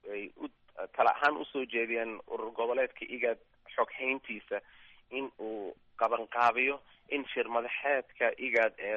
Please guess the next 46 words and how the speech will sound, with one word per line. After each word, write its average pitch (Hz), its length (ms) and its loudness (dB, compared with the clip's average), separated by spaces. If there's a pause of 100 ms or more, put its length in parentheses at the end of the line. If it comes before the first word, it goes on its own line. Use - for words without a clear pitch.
(120)
sanadkan 117 400 -2
hadda 117 260 -2
bilowday 104 420 0
ee 104 120 0
labada 110 340 0
kun 107 220 -12
iyo 98 100 -8
shan 110 160 -6
iyo 104 120 -8
tobanka 104 320 -6
uu - 120 -10
ka - 140 0
dhaco, 107 360 0 (380)
eh, 98 260 -4
gudaha 117 280 0
dalka 110 280 -4
Soomaaliya, 110 560 0 (160)
eh, 90 200 -10
Muqdisho 104 600 -8
siday 107 180 -4
u 113 100 -6
badan 107 320 0
tahay. 117 280 0 (560)
Eh, 101 160 -6
taa 123 320 8
dabcan 120 320 2
macnaheedu 127 380 2
maaha 120 200 2
inuu 123 140 -2
ka - 160 -2
dhici 117 240 2
doono, 107 220 0
laakiin 117 500 -2
hadda 120 240 -6 (100)
talo 139 220 2
un 139 60 -8
bay 123 120 -2
ku - 120 -18
soo 123 180 -6
jeediyeen 110 640 -2
haddii 127 480 -10
xoghayntana 123 580 -4
markaa 107 380 2
ay - 80 -2
ula 117 180 -2
muuqato 117 540 -6